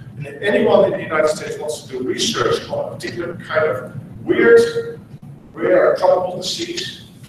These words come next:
they will ask Montefiore if they have some patients that have that disease. So it's, it's, uh,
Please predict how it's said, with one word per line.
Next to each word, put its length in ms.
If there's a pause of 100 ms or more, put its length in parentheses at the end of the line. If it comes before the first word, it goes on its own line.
(140)
they 160
will 80
ask 340
Montefiore 600
if 100
they 120
have 120
some 220
patients 380
that 120
have 220
that 140
disease. 360 (340)
So 120
it's, 380
it's, 260
uh, 80